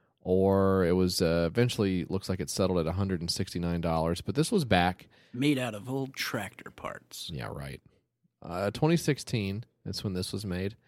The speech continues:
Speaker 1: Uh, they got one point three million dollars, so that's one reason that I,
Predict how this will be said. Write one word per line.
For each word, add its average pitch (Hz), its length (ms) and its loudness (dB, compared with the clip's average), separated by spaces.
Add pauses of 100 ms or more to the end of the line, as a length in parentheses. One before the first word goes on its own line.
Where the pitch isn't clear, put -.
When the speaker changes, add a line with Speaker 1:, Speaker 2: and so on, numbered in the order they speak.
(1300)
Speaker 1:
Uh, 143 920 6
they 139 140 2
got 151 220 4
one 170 240 0
point 175 300 0
three 156 300 0
million 143 520 4
dollars, 104 500 8
so 120 140 6
that's 135 240 6
one 123 180 6
reason 95 340 4
that 85 120 2
I, 80 100 2